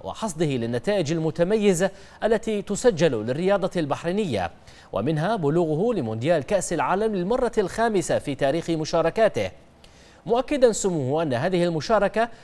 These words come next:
ستسبق المشاركة الأبرز في أولمبياد طوكيو بعد أن نجح أحمر اليد في التأهل ولأول مرة في تاريخه إلى الأولمبياد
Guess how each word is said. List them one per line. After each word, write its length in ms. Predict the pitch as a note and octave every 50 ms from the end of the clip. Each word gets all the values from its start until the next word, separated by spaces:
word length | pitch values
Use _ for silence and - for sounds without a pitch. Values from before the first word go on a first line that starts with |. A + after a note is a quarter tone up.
| - -
ستسبق 640 | - - G#2 F#2 - G3+ G3 - D#3+ E3+ - - F#3+
المشاركة 680 | F3+ E3 E3+ D#3+ - F#3+ F3 A3 G#3+ - G#3 - G#3
الأبرز 600 | G3 F#3 F#3 A#3 C4 G#3 F#3+ D#3+ C3 A#2+ A#2+ A2+ G2+
في 140 | - E3 C3+
أولمبياد 520 | A2 A#2+ A#2+ A#2+ B2 - F3+ G3 E3+ C3 - -
طوكيو 480 | A3 A3 - - - A#2+ A#2+ E3+ - - - - - -
بعد 240 | - F#2+ F2+ F#2+ G2
أن 200 | A2 A#2 B2 E3+
نجح 300 | G3+ E3+ D3+ D#3 - -
أحمر 460 | D3 - D#3+ G#3 - A#3+ B3 A#3+ G#3
اليد 320 | G3+ F3+ D3+ A2 G2 A2 -
في 120 | - G3+
التأهل 560 | F3 - G3+ E3+ D#3+ A#2+ G#2+ A2+ B2 D3 G#3
ولأول 580 | G3+ E3+ C3+ B2 A#2+ C3+ F3 F3+ E3 D3+ D3+ D3+
مرة 240 | F3 G#3+ G#3 G3+ F#3 - G3 G3 F#3+
في 160 | F3+ - E3+
تاريخه 420 | D#3 - G3+ G3 G#3 A3+ G#3+ - G#3
إلى 340 | F#3 F3+ - A3 A3 G3 E3+
الأولمبياد 680 | D#3 D#3 D3+ D3 C#3+ C3 - G#3 G3 C3 G#2+ F#2+ F2+